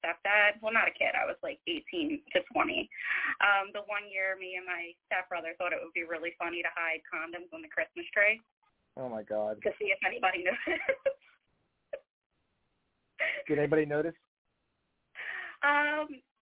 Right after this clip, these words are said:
Speaker 1: they did. They did. And it was a pretty funny Christmas. They actually <laughs> saved it. They saved the one that I stuck the hook through and, like, hid
Speaker 2: Oh,
Speaker 1: in the
Speaker 2: that's
Speaker 1: background.
Speaker 2: awesome.
Speaker 1: And it was a Christmas decoration for years. <laughs>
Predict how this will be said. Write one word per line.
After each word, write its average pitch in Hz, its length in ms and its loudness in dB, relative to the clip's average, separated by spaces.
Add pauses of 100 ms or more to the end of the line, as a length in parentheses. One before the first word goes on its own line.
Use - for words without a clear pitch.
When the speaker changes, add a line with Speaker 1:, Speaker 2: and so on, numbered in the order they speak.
(540)
Speaker 1:
they 320 260 -4
did. 277 320 -2 (480)
They 247 240 -2
did. 220 320 0 (1000)
And 226 280 2
it 233 100 0
was 226 160 -6
a 233 100 -8
pretty 247 240 0
funny 247 240 2
Christmas. 226 480 0 (640)
They 247 80 6
actually 254 560 0
<laughs> 269 80 -12
saved 233 300 -8
it. 151 220 -2 (360)
They 226 300 -4
saved 269 400 -4
the 277 80 -2 (160)
one 214 320 2 (400)
that 202 80 4
I 190 160 0
stuck 196 240 0
the 190 100 -2
hook 208 220 -2
through 180 240 2
and, 359 80 -12
like, - 160 -8
hid 214 100 -4
Speaker 2:
Oh, 123 60 -2
Speaker 1:
in 117 80 0
the - 80 6
Speaker 2:
that's - 80 4
Speaker 1:
background. 113 320 -2
Speaker 2:
awesome. 110 160 -10
Speaker 1:
And - 240 -10
it 214 80 -4
was - 80 -6
a - 80 -14
Christmas - 420 -6
decoration 170 600 -4
for 170 80 -10
years. 165 400 0 (500)
<laughs> 339 60 -4